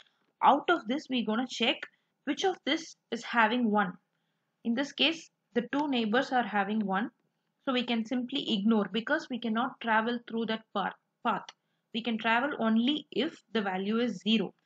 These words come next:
So the valid neighbor of zero, zero is zero, one. So now we are going to add zero, one in our queue.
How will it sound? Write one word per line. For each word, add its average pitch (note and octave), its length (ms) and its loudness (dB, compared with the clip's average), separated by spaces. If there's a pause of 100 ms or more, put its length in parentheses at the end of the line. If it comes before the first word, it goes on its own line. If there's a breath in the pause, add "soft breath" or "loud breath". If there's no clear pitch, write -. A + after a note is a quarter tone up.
(380)
So A#3 160 4
the G3 180 0
valid A#3+ 500 6
neighbor G#3+ 380 2
of G3+ 140 -2
zero, G#3+ 260 0 (320)
zero G3+ 320 2
is F#3 240 -6 (640)
zero, G3+ 260 0
one. A#3 480 0 (1300)
So A#3+ 80 0
now A#3+ 260 6
we C#4 160 2
are A3 80 0
going G#3+ 240 0
to - 120 -4
add A3+ 340 2
zero, G#3 320 0
one G3+ 520 0
in G3+ 160 -2
our F#3+ 240 -4 (180)
queue. G#2+ 160 -4